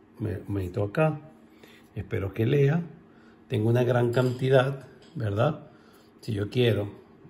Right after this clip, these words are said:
cambiarlo, por ejemplo, por este tipo de dial,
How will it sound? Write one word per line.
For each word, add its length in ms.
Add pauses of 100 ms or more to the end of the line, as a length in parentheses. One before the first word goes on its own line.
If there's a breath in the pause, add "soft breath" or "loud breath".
(160)
cambiarlo, 1000 (320)
por 160
ejemplo, 340
por 200
este 320
tipo 440
de 140
dial, 480